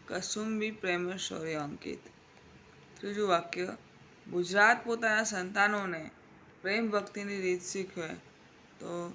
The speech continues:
તું ભણાવ ભણાવની જ સંતતિ, સૌને પ્રેમ ભક્તિની રીત. ચોથું વાક્ય, ગુજરાતના વીરોએ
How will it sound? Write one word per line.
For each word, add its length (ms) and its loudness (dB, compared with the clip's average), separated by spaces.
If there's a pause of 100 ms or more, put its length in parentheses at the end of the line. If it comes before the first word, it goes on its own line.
(500)
તું 280 -2
ભણાવ 420 4
ભણાવની 500 4
જ 60 -6
સંતતિ, 800 -6 (460)
સૌને 680 0
પ્રેમ 360 -2
ભક્તિની 720 -6 (240)
રીત. 280 -6 (1000)
ચોથું 380 -6
વાક્ય, 480 -4 (720)
ગુજરાતના 720 4
વીરોએ 580 0